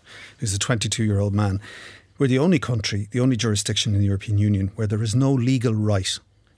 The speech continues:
to live independently with care supports in the community, to participate fully in the cultural, social, economic life of, of, of the Republic.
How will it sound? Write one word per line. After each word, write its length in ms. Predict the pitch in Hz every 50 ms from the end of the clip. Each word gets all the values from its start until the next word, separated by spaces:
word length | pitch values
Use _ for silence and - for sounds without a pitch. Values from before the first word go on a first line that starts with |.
| _ _ -
to 140 | - 123
live 300 | 107 104 113 113 104 104 104 -
independently 800 | 139 127 110 110 101 - 120 117 110 107 101 - - 104 104 107
with 160 | 123 113 -
care 280 | - - - 113 104 101
supports 560 | - - 113 - - 110 101 101 - - - _ _
in 200 | - 151 151 151
the 80 | 131 120
community, 580 | - - 123 113 110 107 104 101 98 104 104 - _ _ _
to 120 | - -
participate 640 | - 127 113 - - 147 - - 104 - 120 113 107
fully 360 | - - 143 135 123 117 107 104 - - - - - - - - -
in 120 | - 123 113
the 80 | 107
cultural, 520 | 101 - - 139 131 120 - - 123 110 107
social, 540 | - - - 120 110 104 - - 107 113 - -
economic 600 | 127 113 - 123 113 107 107 110 104 104 - - - - - - - - -
life 400 | 107 107 104 101 104 - - - _ -
of, 260 | 123 117 104 101 - - -
of, 240 | 120 110 98 101 - - -
of 220 | 117 104 101 -
the 100 | - 113
Republic. 560 | 104 104 101 - 120 107 107 98 98 - -